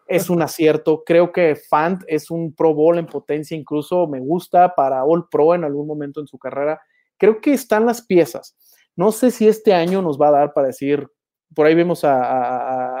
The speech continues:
a, a Colin, ¿no? El, el periodista de Estados Unidos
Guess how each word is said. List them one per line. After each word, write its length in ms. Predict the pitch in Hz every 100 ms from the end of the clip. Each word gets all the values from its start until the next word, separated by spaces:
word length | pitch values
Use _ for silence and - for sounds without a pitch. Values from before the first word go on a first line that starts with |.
| 127
a, 40 | 127
a 40 |
Colin, 420 | - 165 160 143 135
¿no? 240 | 147 196
El, 220 | 143 123
el 220 | 123 123 -
periodista 420 | 131 131 143 -
de 40 |
Estados 260 | 147 156 151
Unidos 300 | 147 156